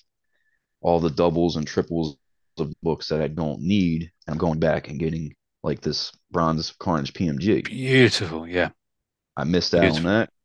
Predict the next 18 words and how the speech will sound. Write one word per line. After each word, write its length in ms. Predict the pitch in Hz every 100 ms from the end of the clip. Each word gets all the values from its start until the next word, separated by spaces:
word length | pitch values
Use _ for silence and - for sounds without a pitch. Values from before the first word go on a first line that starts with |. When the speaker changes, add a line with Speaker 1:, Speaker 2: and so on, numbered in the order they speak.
| _
Speaker 2:
Mm. 240 | 98 90 82 _ _ _ _ _
Speaker 1:
So 180 | - 87
I 40 | 82
was 180 | 85
able 180 | 98 95
to 80 | 87
get 200 | 92 90
that 300 | 92 92 - _ _ _ _
without 880 | 104 - _ _ _ _ 113 107 98 - -
touching 240 | 107 104
the 80 | 95
bank 320 | 80 98 98
account. 320 | - 90 80 - _ _ _ _ _ _ -
And 100 | 90
that's 220 | 101 101
something 380 | - 104 101 90
that 120 | 76
I'm 160 | 82